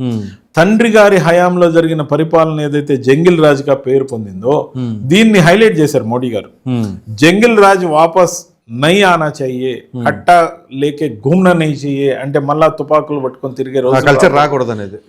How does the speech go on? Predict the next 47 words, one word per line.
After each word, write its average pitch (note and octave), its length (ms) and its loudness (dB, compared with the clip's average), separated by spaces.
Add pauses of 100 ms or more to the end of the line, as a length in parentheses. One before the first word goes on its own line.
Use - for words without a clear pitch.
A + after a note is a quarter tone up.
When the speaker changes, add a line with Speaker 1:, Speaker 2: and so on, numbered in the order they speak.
Speaker 2:
అని F#3 200 0
ఇది G3+ 380 0
ప్రజల్లోకి G3 520 0
చాలా D3+ 140 0
బలంగా D3 380 -4
పోయింది. F2+ 280 -12 (140)
Speaker 1:
ఓకే. A#2+ 80 -6
Speaker 2:
ఇక్కడ G3+ 160 2
తేజస్వి A3+ 720 0
గారిని, G3 760 0 (300)
ఆ, D#3 440 0 (480)
సీఎంగా F#3+ 540 2
చూడాలని E3+ 320 2
యువత E3 220 0
కొంతమంది D#3 580 -4
అనుకున్నారు. C3 680 -4
Speaker 1:
ఓకే. A2+ 340 -2
Speaker 2:
కానీ G#3 260 4
ఈ, E3+ 500 4
ఎప్పుడైతే G3 420 4
ఈ E3 160 2
జంగిల్ B3+ 380 2
రాజ్ A#3+ 180 4
వస్తుందేమో G3+ 520 0
మళ్ళీ F#3 340 2
వీళ్ళు E3 180 2
అధికారంలోకి D#3+ 560 0
వస్తే D3+ 200 -2
అని D#3+ 180 -4
భయపడ్డారు. D3 600 -2
Speaker 1:
మ్మ్. G#2+ 420 -6
Speaker 2:
కానీ G#3+ 220 4
జగన్మోహన్ A#3+ 580 -2
రెడ్డి A3 160 0
గారికి G3 220 2
కలిసి E3+ 240 2
వచ్చే E3 200 0
అంశం D3+ 300 -6
ఏంటంటే C3 280 -10
తన G3 280 -2
తండ్రి G3+ 360 2
గారి A#3+ 220 4
హయాంలో G3 540 2
ఉన్న E3+ 320 2
మంచి E3 120 6
Speaker 1:
పాజిటివ్నెస్. D#3+ 380 2
Speaker 2:
పాలన, F#3+ 380 0